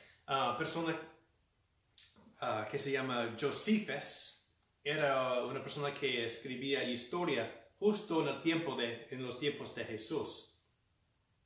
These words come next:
Y él usó esa palabra para describir los niños pasando a ser adultos.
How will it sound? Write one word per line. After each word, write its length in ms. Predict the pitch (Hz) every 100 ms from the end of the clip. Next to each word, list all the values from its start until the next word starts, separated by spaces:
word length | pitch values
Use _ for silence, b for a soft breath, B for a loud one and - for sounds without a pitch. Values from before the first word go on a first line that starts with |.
| _ _ _ _
Y 180 | - 135
él 480 | 156 196 180 180 - - _ _ _ _ _ _ _ _ _
usó 400 | 156 160 - 147
esa 260 | 143 - -
palabra 760 | 120 113 101 110 - - - _ _ _ _ _ _
para 240 | 143 147
describir 1120 | 139 151 156 - 147 139 156 175 165 - - -
los 280 | 135 123 131
niños 840 | 160 165 127 127 - - - - _ _ _ _ _ _ _ _ _ _ _ -
pasando 540 | 127 - 147 139 135
a 60 | 123
ser 340 | - 135 -
adultos. 840 | 131 127 147 - - - - -